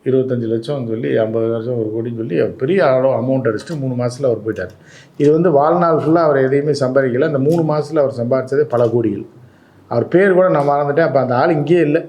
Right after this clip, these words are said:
அவர் வந்து வெளி-, வெளி-, வெளி மாநிலத்தை சேர்ந்தவர், சொந்த ஊர்ல செட்டில் ஆயிட்டார். அதே மாதிரி பொன்மாணிக்க வேலு வந்து ரிட்டையர்ட் ஆக வரைக்கும் வந்து பொன்மாணிக்க வேலு கரெக்டா இருந்தது, பேர்லாம் இருந்தது. ராஜராஜ சோழன், சோழமாதேவி சிலையை மீட்டதுன்றது அவர்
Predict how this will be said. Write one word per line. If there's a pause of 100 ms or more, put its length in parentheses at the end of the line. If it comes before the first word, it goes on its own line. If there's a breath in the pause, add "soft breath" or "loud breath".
(120)
அவர்
வந்து
வெளி-,
வெளி-,
வெளி
மாநிலத்தை
சேர்ந்தவர், (340)
சொந்த
ஊர்ல
செட்டில்
ஆயிட்டார். (1600 loud breath)
அதே
மாதிரி
பொன்மாணிக்க
வேலு
வந்து
ரிட்டையர்ட்
ஆக
வரைக்கும்
வந்து
பொன்மாணிக்க
வேலு
கரெக்டா
இருந்தது,
பேர்லாம்
இருந்தது.
ராஜராஜ
சோழன்,
சோழமாதேவி
சிலையை
மீட்டதுன்றது
அவர்